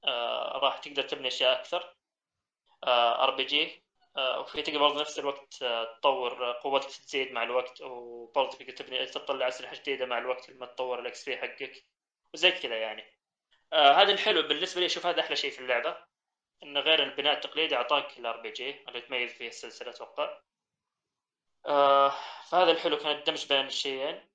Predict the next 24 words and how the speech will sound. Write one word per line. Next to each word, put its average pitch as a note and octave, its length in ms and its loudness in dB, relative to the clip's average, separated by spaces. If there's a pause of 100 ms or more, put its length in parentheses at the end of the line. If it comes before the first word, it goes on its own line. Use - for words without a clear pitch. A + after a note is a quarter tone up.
(360)
آه، D3 360 2
برضو G3+ 680 4
وش F#3+ 280 0
الفكرة F3 340 -4
في C#3 120 -6
البناء C#3 480 2
نفسه؟ C3+ 340 -6 (200)
إنه C#3 240 -12
مثلًا C#3 460 -4 (120)
يبيك، D#3+ 460 -2
مثلًا C#3+ 240 -4
يبيك C#3 260 -4
تطلب، - 440 -14
آه، B2 280 0
يبيك D3 200 -6
تبني C#3 300 -2
غرفة B2+ 300 0
مثلًا. G#2+ 420 -14 (640)
ما E3+ 80 10
راح F3 120 6
تسوي D#3 260 0
غرفة C#3+ 280 0
أنت C3+ 140 -6
بكيفك. B2 500 -6